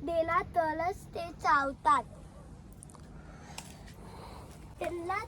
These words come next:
त्रास नाही द्यायचा बिलकुल. जसं आपण त्यांना, त्यांना घाबरतो, तसं ते आपल्याला पण घाबरतात. त्या म्हणून त्रास नाही द्यायचा कोणाला. हे जंगल बघा किती मस्त आहे,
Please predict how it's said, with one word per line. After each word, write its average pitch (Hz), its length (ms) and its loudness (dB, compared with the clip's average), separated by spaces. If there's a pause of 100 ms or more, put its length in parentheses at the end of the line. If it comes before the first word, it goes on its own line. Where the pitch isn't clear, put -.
(160)
त्रास 320 580 2
नाही 392 200 -4
द्यायचा 494 460 4
बिलकुल. 392 600 6 (220)
जसं 359 320 -2
आपण 370 500 2
त्यांना, 370 260 0 (580)
त्यांना 349 360 4
घाबरतो, 330 840 0 (520)
तसं 370 340 -4
ते - 120 -6
आपल्याला 339 640 -2 (120)
पण 453 220 -4
घाबरतात. 311 920 0
त्या 359 180 8
म्हणून 403 380 6 (100)
त्रास 349 540 0
नाही 370 220 4
द्यायचा 349 440 0 (100)
कोणाला. 285 560 0 (320)
हे 415 180 2 (200)
जंगल 381 520 8
बघा 415 320 4 (540)
किती 427 320 0
मस्त 381 440 0
आहे, 339 280 0